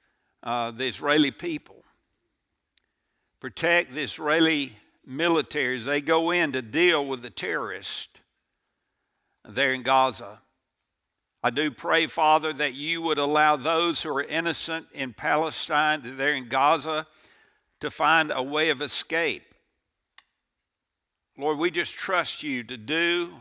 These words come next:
what needs to be done in this situation. Heavenly Father, I pray for a young three-year-old boy that I just found out about, Breckett Fowler, who's at Saint Jude, who has brain cancer.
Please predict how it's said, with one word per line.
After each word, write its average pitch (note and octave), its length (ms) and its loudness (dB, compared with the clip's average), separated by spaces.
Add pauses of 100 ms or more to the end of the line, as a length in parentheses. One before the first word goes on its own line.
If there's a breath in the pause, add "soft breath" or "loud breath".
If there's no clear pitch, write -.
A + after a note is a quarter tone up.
(220)
what C#3 200 -8
needs D3+ 300 -2
to - 80 -10
be D#3 160 -4
done D#3 300 0
in C#3 140 -10
this C#3+ 120 -10
situation. A#2 840 -10 (1600)
Heavenly D3+ 360 2
Father, D#3 640 2 (1080)
I B2+ 100 2
pray D#3+ 440 2
for C3+ 500 -4 (720)
a B2+ 80 0
young D#3+ 300 0
three-year-old E3+ 760 0
boy A#2 240 -6
that A#2+ 100 0
I A#2 80 2
just B2+ 280 -8
found C#3 300 -2
out B2 200 2
about, A#2 340 -4
Breckett C3 400 -4
Fowler, G#2+ 720 -2 (1120)
who's A#2+ 160 -12
at B2 160 -4
Saint D3+ 380 -2
Jude, A#2+ 520 -4
who A2+ 160 -12
has B2 180 -4
brain A#2+ 380 -6
cancer. - 600 -12